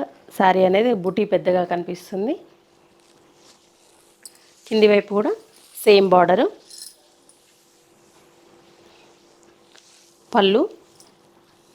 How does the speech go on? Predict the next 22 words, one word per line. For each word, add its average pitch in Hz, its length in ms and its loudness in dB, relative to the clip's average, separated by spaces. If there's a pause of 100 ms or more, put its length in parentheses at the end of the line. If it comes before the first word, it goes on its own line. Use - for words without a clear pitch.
(420)
పళ్ళుకి 240 480 2
దీనికి 226 260 2 (100)
టూ 233 80 2 (120)
సైడ్స్ 226 300 4 (100)
కొంచెం 220 320 6
థ్రెడ్ 190 240 2
వ-, 233 100 6 (500)
తోనే 226 260 2
మనకు 202 240 0
పెద్ద 180 160 2 (120)
పళ్ళు 196 260 0
ఇచ్చిందండి. 185 480 -10 (480)
పింక్ 226 300 2
కలర్ 208 280 4
థ్రెడ్ 180 260 -2
తోటి 202 260 0
మనకు 226 240 -4
వర్క్ 170 220 -6
వచ్చింది - 340 -14 (140)
టూ 214 80 -4 (120)
సైడ్స్. 160 300 -10 (1040)
జరీ 202 200 6